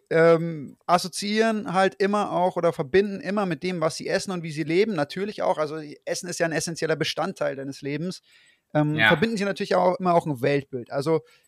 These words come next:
Speaker 1: da können wir jetzt von den ganz klassischen, äh, Dogma des Veganismus sprechen, was ja in dem Sinne, ja, also mit Gesundheit, da sind wir uns, glaub ich, beide einig, jetzt nicht so viel zu tun hat, aber es wird halt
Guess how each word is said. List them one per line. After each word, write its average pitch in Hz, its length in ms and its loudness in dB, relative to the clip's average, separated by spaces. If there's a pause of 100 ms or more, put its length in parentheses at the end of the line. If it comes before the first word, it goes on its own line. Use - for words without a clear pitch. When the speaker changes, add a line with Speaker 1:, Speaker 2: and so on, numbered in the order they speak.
Speaker 1:
da 151 180 0
können 190 220 0
wir 185 40 2
jetzt 180 120 -2
von 180 100 -6
den 175 120 -2
ganz 170 280 2
klassischen, 175 580 2
äh, 147 720 4
Dogma 160 520 4
des 147 180 -4
Veganismus 151 560 0
sprechen, 156 560 -4
was 147 180 0
ja 143 240 4 (300)
in 147 180 -6
dem 170 160 -2
Sinne, 156 420 -2 (680)
ja, 147 220 -10 (420)
also 156 340 0 (1300)
mit 208 180 -6
Gesundheit, 208 640 2 (340)
da 160 100 -2
sind 190 120 -6
wir 196 60 -4
uns, 180 120 -8
glaub 180 140 2
ich, 156 100 -10
beide 175 220 4
einig, 175 220 2
jetzt - 220 -6
nicht 175 140 -10
so - 80 -6
viel 185 160 -8
zu 165 120 -12
tun 220 220 -4
hat, 202 120 4
aber 165 180 6
es 160 140 0
wird - 140 -2
halt 170 280 2